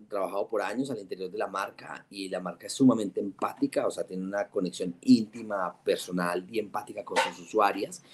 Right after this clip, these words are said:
Entonces, es una marca que tiene doliente. No es lo mismo que a nosotros nos diga en este momento, que creo que, no sé si lo comencé contigo, pero se recuerdan el boom que va a cerrar Forever, por ejemplo. Y yo me senté a hacer una, una, un, como una, un sondeo muy pequeño con la gente que me rodea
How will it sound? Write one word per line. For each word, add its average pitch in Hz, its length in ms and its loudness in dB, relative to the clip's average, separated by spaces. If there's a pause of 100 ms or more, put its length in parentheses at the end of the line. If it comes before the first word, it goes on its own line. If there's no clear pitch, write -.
(300)
Entonces, 113 540 8 (320)
es 104 160 -6
una 113 120 2
marca 107 200 0
que 101 100 -4
tiene 95 200 6
doliente. 95 640 8 (220)
No 110 160 8
es 113 80 10
lo 131 100 12
mismo 123 500 8
que 92 120 -2
a 90 40 -2
nosotros 92 340 -4
nos 107 80 -4
diga 95 180 -4
en 110 60 -6
este 110 180 -2
momento, 101 480 -2
que - 160 -20
creo 107 140 0
que, 101 340 -4
no 98 140 0
sé 107 120 -8
si 123 60 2
lo 127 100 6
comencé 98 260 -2
contigo, 113 480 2 (420)
pero 117 320 8 (160)
se - 340 4
recuerdan 120 480 8
el 131 120 8
boom 143 300 8
que 147 100 2
va 135 60 8
a 127 40 4
cerrar 135 280 0
Forever, 131 420 8
por 98 120 -6
ejemplo. 92 380 -6 (420)
Y 143 120 4
yo 151 100 8
me 190 80 8
senté 143 480 4
a 156 80 -8
hacer 170 200 2
una, 170 280 0
una, 160 280 -2
un, 156 340 -2
como 131 240 2
una, 156 320 4
un 147 720 -2
sondeo 160 320 8
muy 165 120 6
pequeño 160 300 2
con 151 100 4
la 123 60 4
gente 117 160 -2
que 147 80 -2
me 139 100 6
rodea 117 460 2